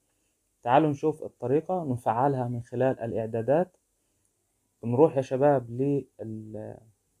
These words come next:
زر الإعدادات اللي في الأعلى، بيكون عندك هنا تلات اختيارات في الأعلى، واحد، اتنين، تلاتة.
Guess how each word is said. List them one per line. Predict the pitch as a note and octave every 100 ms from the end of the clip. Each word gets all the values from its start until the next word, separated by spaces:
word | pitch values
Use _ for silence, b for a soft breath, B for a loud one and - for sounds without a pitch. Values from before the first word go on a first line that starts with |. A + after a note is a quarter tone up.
| _ _ _ _ _ _ _ _
زر | C3 C3
الإعدادات | - G2+ A2+ A2 C3 B2
اللي | G#2
في | G#2+
الأعلى، | - B2 D3 E3+ F3 _ _ _ _ _ _ _ A#5 - _ _ _ b b b -
بيكون | B2+ F3+
عندك | D#3 D#3+ D3 D3
هنا | D3+
تلات | C#3+ C#3+ C#3
اختيارات | - - A2+ B2+ C3+ C3
في | C#3+ C#3 A#2
الأعلى، | A2+ C3 D3 E3+ D#3 -
واحد، | C3+ - G#2
اتنين، | F#2+ B2 C3
تلاتة. | B2+ A#2 D3+ F#3 E3+